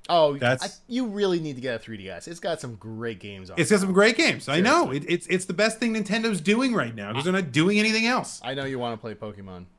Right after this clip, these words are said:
Speaker 2: I don't, I have no interest in Pokemon,
Speaker 1: Get
Speaker 2: but there are a
Speaker 1: Y.
Speaker 2: lot of great games out there.
Speaker 1: 'Cause I have X. So.
Speaker 2: Um,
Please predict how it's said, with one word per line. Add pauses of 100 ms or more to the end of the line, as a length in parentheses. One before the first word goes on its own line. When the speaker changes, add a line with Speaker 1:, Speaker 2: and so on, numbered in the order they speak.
(480)
Speaker 2:
I
don't,
I
have
no
interest
in
Pokemon,
Speaker 1:
Get
Speaker 2:
but
there
are
a
Speaker 1:
Y.
Speaker 2:
lot
of
great
games
out
there.
Speaker 1:
'Cause
I
have
X. (300)
So.
Speaker 2:
Um,